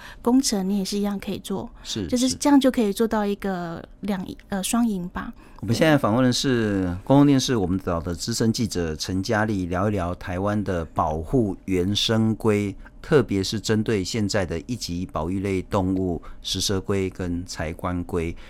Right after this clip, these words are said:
Speaker 2: 刚我们兰达谈到说它整个物种为什么快速消失的原因，包括栖地的改变，那包括说盗猎跟出口这种样子的歪向等等。那好，再回到现在已经是一级了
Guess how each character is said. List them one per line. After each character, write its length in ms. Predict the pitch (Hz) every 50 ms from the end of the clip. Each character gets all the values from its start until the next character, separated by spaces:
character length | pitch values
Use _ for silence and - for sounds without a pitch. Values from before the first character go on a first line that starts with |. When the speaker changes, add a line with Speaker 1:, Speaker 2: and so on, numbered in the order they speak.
| - - -
Speaker 2:
刚 160 | - 131 131
我 40 | 123
们 140 | 107 98 95
兰 220 | 92 90 95 101
达 180 | 101 101 95 98
谈 240 | - - - 98 104
到 180 | 127 120 107
说 300 | 101 - - 107 104 104
它 560 | 101 - 101 110 101 104 101 98 98 104 107 - -
整 160 | - 90 85
个 320 | - 90 87 82 80 80 80 -
物 100 | 120 110
种 340 | 90 90 80 78 76 73 78 92 - -
为 80 | 120 104
什 120 | 87 87
么 80 | 82 80
快 180 | - - 117 107
速 160 | - 107 95
消 240 | - - 104 95 92
失 160 | - - 98
的 140 | 90 90 82
原 260 | 78 80 80 85 98
因， 280 | 101 104 104 104 107 - - - - - - - -
包 140 | 98 107
括 180 | - - 110 98
栖 280 | - - - 110 104 -
地 200 | - 110 95 80
的 120 | 82 76
改 260 | - - 71 73 76
变， 480 | - - - 110 98 92 87 78 76 - -
那 160 | - 92 90 80
包 240 | - - 85 82
括 220 | 82 - - 82 -
说 280 | - 87 80 80 82 78 -
盗 200 | 110 92 90 87
猎 280 | 95 92 87 80 80
跟 240 | - - 87 82 82
出 240 | - - 101 95 90
口 320 | - - 87 73 71 69 67
这 160 | - 92 87
种 240 | 80 78 73 69 69 80 82
样 200 | 95 98 90 85
子 160 | 78 - -
的 80 | 76 78 78 82 - - - - -
歪 180 | 110 104 101 104 104
向 340 | 101 - - 147 - - - 139 -
等 160 | - 80 85 82
等。 120 | - - - - - - - - - - - - - - - -
那 80 | 135 127
好， 240 | - - 82 82
再 160 | 80 - 120 110
回 160 | - 107 98
到 240 | 90 104 90 85 - - -
现 260 | - - - 165 127 113
在 160 | 127 110 87
已 60 | 80
经 120 | 85 90 87
是 120 | 85 92
一 140 | - 92 90
级 260 | - - - - - -
了 80 | -